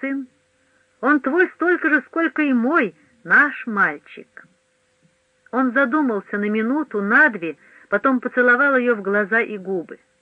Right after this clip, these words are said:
Став внезапно серьёзным и рассудительным,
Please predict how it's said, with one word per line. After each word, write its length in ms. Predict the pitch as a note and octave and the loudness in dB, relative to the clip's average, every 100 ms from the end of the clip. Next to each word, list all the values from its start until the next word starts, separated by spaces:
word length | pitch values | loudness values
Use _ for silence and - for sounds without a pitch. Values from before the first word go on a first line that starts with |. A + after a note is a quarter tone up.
| _ _ _ _ - | _ _ _ _ -10
Став 280 | - C#4+ - | -2 -2 0
внезапно 500 | B3+ A#3 C#4 C#4 A#3+ - | -2 0 0 0 -6 -4
серьёзным 600 | A#3+ G#3+ C#4 B3+ A3+ A3+ | -4 0 2 2 -2 -4
и 120 | A3 | 0
рассудительным, 1000 | A3 G3+ - G3+ F3 C4 - B3 A3 G#3+ | -2 -2 -8 -6 -2 -4 -4 -6 -4 -8